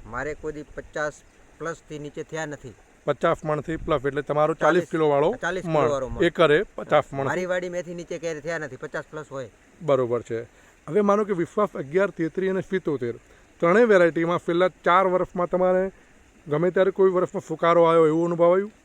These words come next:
Speaker 1: ના, સુકારો, જમીનમાં સુકારો હોય તો એમાં નથી આવતો.
Speaker 2: બરોબર છે, એટલે ફુકારા પ્રતિકારક છે એવું
Speaker 1: હા, બરોબર.
Speaker 2: કહી
Speaker 1: ચાર નંબર,
Speaker 2: શકાય
Speaker 1: ચાર
Speaker 2: છે.
Speaker 1: નંબર એરંડા, જી સી એચ ચાર નંબર ઉતરતા હોય,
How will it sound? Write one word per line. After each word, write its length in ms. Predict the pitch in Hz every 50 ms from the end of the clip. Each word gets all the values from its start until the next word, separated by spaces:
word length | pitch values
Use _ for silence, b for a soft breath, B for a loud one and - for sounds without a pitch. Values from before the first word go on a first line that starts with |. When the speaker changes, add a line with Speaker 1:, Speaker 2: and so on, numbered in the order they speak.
| -
Speaker 1:
ના, 140 | 127 135 117
સુકારો, 540 | - 156 160 - 175 170 170 170 165 156 - 110
જમીનમાં 400 | 113 147 170 196 202 196 202 196
સુકારો 380 | 180 - 196 - 226 208 190 180
હોય 200 | 165 175 190 -
તો 180 | - - 196 190
એમાં 300 | 185 190 196 196 190 185
નથી 200 | 170 - 156 131
આવતો. 320 | 110 98 - - - _ _ _ _ -
Speaker 2:
બરોબર 340 | 156 139 135 135 127 127 127
છે, 80 | - 139
એટલે 120 | 139 151
ફુકારા 400 | - - 170 156 180 175 170 165
પ્રતિકારક 480 | 143 151 131 147 143 - 139 135 139 131
છે 140 | - - 135
એવું 120 | 139 170
Speaker 1:
હા, 80 | 226 214
બરોબર. 200 | 127 139 135 117
Speaker 2:
કહી 220 | - - 190 185
Speaker 1:
ચાર 100 | 175 190
નંબર, 60 | 185
Speaker 2:
શકાય 160 | 185 170 -
Speaker 1:
ચાર 160 | 156 156 165 170
Speaker 2:
છે. 60 | 185
Speaker 1:
નંબર 200 | 185 180 180 175
એરંડા, 280 | 180 180 185 180 175
જી 140 | 156 151 170
સી 160 | 151 - 175
એચ 100 | 170 151
ચાર 160 | - 175 165 160
નંબર 200 | 175 175 180 180
ઉતરતા 340 | 185 196 233 208 147 -
હોય, 180 | 147 143 143 139